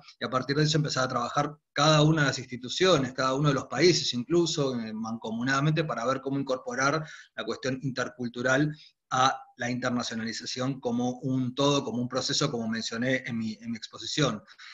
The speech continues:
Y ahí tiene que ver también un poco lo, lo que hablaba la doctora, que yo también lo había notado, de la cuestión de, la internacio-, de internacional como interestatal. Claramente estamos en una visión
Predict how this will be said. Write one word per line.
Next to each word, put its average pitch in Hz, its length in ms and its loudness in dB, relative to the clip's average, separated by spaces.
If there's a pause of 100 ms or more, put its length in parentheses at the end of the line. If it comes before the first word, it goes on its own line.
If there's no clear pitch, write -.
Y 117 80 -6
ahí 131 140 2
tiene 139 200 2
que 127 60 -2
ver 135 140 2
también 131 260 0
un 127 80 -6
poco 131 240 -2
lo, 120 180 -2
lo 127 140 -8
que 123 60 -6
hablaba 123 560 0
la 117 100 -4
doctora, 131 520 0
que - 100 -16
yo 127 100 -8
también 123 260 0
lo 127 60 2
había 131 160 2
notado, 139 560 4 (320)
de 113 60 -6
la 113 80 -4
cuestión 131 240 -2
de, 120 80 2
la 123 120 -2
internacio-, 131 640 0 (180)
de 127 120 -6
internacional 135 840 2
como 127 440 0
interestatal. 131 840 0
Claramente 151 540 4
estamos 135 320 -2
en 127 80 -2
una 131 140 0
visión 131 460 -2